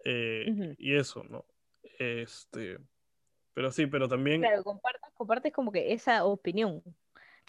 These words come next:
Speaker 2: <laughs>
Speaker 1: Ajá, sí.
Speaker 2: De que cada uno puede pedir, no sé, pues, llegar y pedir lo que quiera, ¿no?
Speaker 1: Ajá. Y, y también me ha pasado que yo he llegado antes y la otra persona ha llegado tarde y, y no sé, pa-,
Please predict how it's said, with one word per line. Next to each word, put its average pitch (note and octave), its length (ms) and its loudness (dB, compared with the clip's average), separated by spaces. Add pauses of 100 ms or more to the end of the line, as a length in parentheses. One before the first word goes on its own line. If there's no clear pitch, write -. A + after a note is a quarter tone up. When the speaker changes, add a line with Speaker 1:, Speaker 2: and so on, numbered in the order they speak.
(280)
Speaker 2:
<laughs> - 0 - (120)
Speaker 1:
Ajá, B3+ 520 2 (300)
sí. A2 340 -2 (580)
Speaker 2:
De F#3+ 80 -8
que - 120 -20
cada G#3+ 280 8
uno G#3+ 200 2
puede G#3+ 420 6
pedir, F3+ 520 2
no F#3+ 240 -2
sé, G3 160 0
pues, E3+ 160 -4
llegar E3+ 320 4
y G3 80 0
pedir E3 360 -2
lo F3+ 140 2
que D#3+ 140 -8
quiera, C#3 340 -2
¿no? D#3+ 280 -2 (280)
Speaker 1:
Ajá. A2+ 480 -4 (580)
Y, D3 280 6
y D#3 220 -2
también F3+ 280 4
me F#3+ 100 8
ha F#3 60 6
pasado F3+ 360 10
que D3+ 120 8
yo C#3 80 12
he D3 60 12
llegado C#3+ 340 12
antes D3 560 2
y B2 40 0
la A#2 120 4
otra B2+ 180 4
persona B2 280 0
ha A#2+ 40 4
llegado A#2 220 4
tarde A#2 440 2
y, G#2 180 -4 (1040)
y B2+ 140 -8
no B2+ 180 2
sé, C3 320 4
pa-, - 180 -8